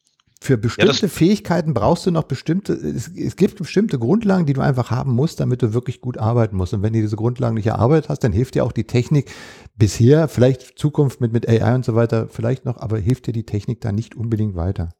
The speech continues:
Speaker 2: Ja, und das wird sich noch, äh, akzentuieren, oder? Wenn so in der dritten Dimension, oder? Mit so Arti-, äh, mit so Virtual Reality und so.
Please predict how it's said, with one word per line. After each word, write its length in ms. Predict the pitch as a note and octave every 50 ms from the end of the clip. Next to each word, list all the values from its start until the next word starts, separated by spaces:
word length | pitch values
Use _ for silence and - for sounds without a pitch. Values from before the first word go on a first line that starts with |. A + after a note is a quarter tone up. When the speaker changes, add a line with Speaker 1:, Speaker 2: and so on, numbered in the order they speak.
| _ _ _ _ _ _ _ _ _ - - - - - - -
Speaker 2:
Ja, 140 | - G#2 G#2+
und 120 | C#3 D#3+ C#3+
das 200 | B2 - - -
wird 180 | B2 B2+ B2
sich 140 | - B2+ A#2
noch, 220 | C3 B2+ A#2 G#2+ A2+
äh, 160 | A2 A2 A2+
akzentuieren, 840 | - B2+ A#2 - - B2+ B2 A#2+ - A#2 A#2 A#2 A#2 C3 D3+ D3+ B2
oder? 280 | A2+ C3 C#3 C#3 C3+ B2
Wenn 140 | A#2+ A#2
so 120 | G#2+ A#2 A2+
in 120 | G#2 G#2+
der 160 | G#2+ G#2+ G#2
dritten 340 | G2 A#2+ B2+ C3+ - - D#3
Dimension, 540 | C#3 C#3+ C#3 D3 D3 C3 B2 B2+ B2 C#3 C#3+
oder? 220 | B2 B2 B2 C3+
Mit 140 | C3 A#2 G2+
so 120 | - A#2 G2+
Arti-, 320 | G#2 G#2+ G#2 - A#2+ A2
äh, 240 | G#2+ G#2+ G2+ F#2 F2+
mit 240 | F#2 F#2+ F#2 A2+ A2
so 220 | F#2+ F#2+ F2+ F2+
Virtual 360 | G2+ A2 G#2+ - - A#2+ G#2+
Reality 640 | G#2 G#2 G#2 G2 A2+ G#2+ C3 C3 - - - B2 B2+
und 120 | C3 C3+
so. 120 | - C#3+